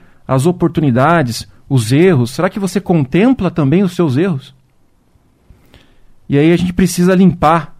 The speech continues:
né? Eu preciso limpar o meu olhar e a gente precisa limpar o nosso olhar para entrar na poesia do mundo. Não é fácil. A gente precisa praticar. Então eu peço aqui uma, né, um conselho, vou dar uma dica para os nossos ouvintes, se eu puder.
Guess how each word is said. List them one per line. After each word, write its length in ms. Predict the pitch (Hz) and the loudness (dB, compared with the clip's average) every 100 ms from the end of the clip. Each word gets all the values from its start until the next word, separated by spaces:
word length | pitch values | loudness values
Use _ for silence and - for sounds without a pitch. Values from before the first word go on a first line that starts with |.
| - - | -20 -10
né? 300 | 127 156 147 | -6 -2 0
Eu 140 | 196 | 0
preciso 480 | 180 139 - 156 143 | 0 -4 -4 -2 0
limpar 300 | 143 127 147 | 0 2 0
o 80 | 131 | 2
meu 180 | 143 | 2
olhar 340 | 156 123 131 160 | 2 2 2 2
e 60 | |
a 40 | 143 | 0
gente 140 | 139 | -2
precisa 340 | - 139 143 139 | -6 -6 -4 0
limpar 280 | 143 127 | 0 0
o 100 | 143 | 0
nosso 320 | 131 127 135 127 | 2 0 0 -2
olhar 320 | 113 104 - - _ _ _ _ _ | -2 -4 -10 -20 _ _ _ _ _
para 160 | 139 139 | -2 0
entrar 320 | 135 147 156 | 2 2 2
na 100 | 175 | 2
poesia 540 | 175 180 175 147 175 | 0 2 4 4 2
do 100 | 185 | 4
mundo. 300 | 147 123 110 | 4 4 4
Não 180 | 123 139 | 2 2
é 80 | 156 | 0
fácil. 560 | 175 170 190 190 - 113 - - _ _ - - | -2 -2 -2 -4 -10 -12 -14 -20 _ _ -14 -6
A 40 | |
gente 180 | 117 127 | -4 -4
precisa 520 | 131 - 123 143 160 - _ - _ _ - | -4 -4 -2 -2 -4 -10 _ -20 _ _ -8
praticar. 640 | 135 127 - - 180 151 - - _ _ _ _ _ _ _ | -4 -4 -4 0 0 0 -6 -20 _ _ _ _ _ _ _
Então 120 | - | -2
eu 60 | 233 | 0
peço 320 | 214 247 220 | 0 0 -2
aqui 260 | 180 220 240 | -4 -4 -2
uma, 480 | 190 180 147 120 127 | 0 2 2 0 -2
né, 140 | 151 | -4
um 140 | 185 | -2
conselho, 480 | 151 180 147 190 170 | 0 -2 0 0 2
vou 80 | 139 | 2
dar 80 | 214 | 0
uma 80 | 156 | 0
dica 280 | 170 196 | -2 -2
para 120 | - 151 | -2 -2
os 60 | |
nossos 220 | 151 147 | -2 0
ouvintes, 480 | 135 120 117 - - - | 0 2 0 -2 -14 -18
se 120 | - | -10
eu 20 | 120 | -8
puder. 360 | 123 107 104 | -6 -6 -6